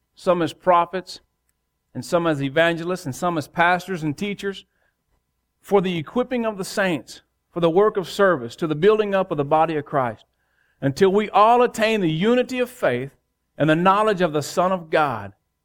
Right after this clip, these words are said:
to a mature man, to the measure of the stature which belongs to the fullness of Christ." As a result,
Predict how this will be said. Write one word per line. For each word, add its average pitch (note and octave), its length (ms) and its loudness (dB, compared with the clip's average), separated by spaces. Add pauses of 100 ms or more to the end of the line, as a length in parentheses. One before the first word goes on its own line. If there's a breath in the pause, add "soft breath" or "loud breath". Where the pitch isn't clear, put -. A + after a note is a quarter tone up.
(320)
to F#3 260 -2
a D3 60 0
mature F3+ 880 0
man, D3 600 -4 (960)
to D3+ 120 -2
the C#3 80 0
measure F3+ 500 2
of C#3+ 160 0
the B2+ 100 -4
stature D#3+ 520 0
which C3 240 -6
belongs C#3 480 -4
to - 80 -12
the A2+ 120 -16
fullness D#3+ 520 -6
of B2+ 160 -18
Christ." G#2 500 -12 (800)
As F3+ 280 2
a G#3+ 80 2
result, G#3+ 720 0